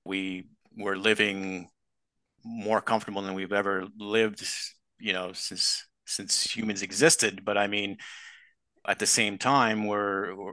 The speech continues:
we're trapped. We're, like, in a, in a prison of our own making, you know. It's, um, and it's hard to describe to people sometimes, you know, with just the concept of, of manufactured poverty. You explain by, you know, some,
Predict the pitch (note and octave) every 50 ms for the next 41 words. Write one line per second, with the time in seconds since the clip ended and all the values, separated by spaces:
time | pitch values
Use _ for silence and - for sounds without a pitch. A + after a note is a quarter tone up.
0 | - - A2 G#2+ G#2+ G#2 G2 F#2+ F#2 - - - - C3+ B2+ G#2+ - - - G2+
1 | G2+ G2+ G2 - - F#2 F#2 F#2 F2+ F2+ F#2 - G2+ F#2 F#2 - _ - - B2
2 | A2+ G#2 A2 G#2 G2+ F#2+ G2 F#2+ G2 F#2+ F#2+ F#2+ F#2 F#2 F#2 G2 A2 A2 - F#2
3 | E2+ F2 F2 F2+ F2 F2 F2 F#2 F#2+ F#2+ F2+ - - _ - - - - F#2+ -
4 | - G2 - - - _ _ _ _ _ _ - - - - - - - B2+ C3
5 | D3+ D3+ C#3 - - F3+ A3+ B3 G#3+ A#3 G#3 D3+ - - - B2+ B2+ C3+ D3 -
6 | - A2 G#2 G2 - A2 A2 G#2 G#2+ G2+ - G2+ G2 - G2+ G2+ G2 G2 F#2 F2+
7 | F#2+ G2 F#2+ - G2 F#2+ F#2 F#2 F2+ F2+ F#2+ - _ _ _ _ _ _ _ _
8 | _ _ _ _ _ - - G#2+ - A2+ G#2 - - A2+ G#2+ G#2+ G#2 - G2+ F#2+
9 | - - F#2+ F2+ F2 - - G2+ F#2+ E2+ D#2+ F#2+ F#2+ G2+ G2+ G2+ G2+ G2 - -
10 | G#2 F#2+ F#2+ - - - F#2+ E2+ - _ - G2 F#2+ G2 G2+ G#2 G2 - - -
11 | - - _ _ _ _ _ _ _ _ _ _ _ _ _ _ _ _ _ _
12 | _ _ _ _ _ _ - A2+ A2 A2 G#2+ - - - B2 A#2+ A#2+ A#2+ A#2 G#2+
13 | G#2+ G#2+ G#2+ A2+ A#2 G#2 G2 G2 G2+ - - A#2+ G#2+ G#2+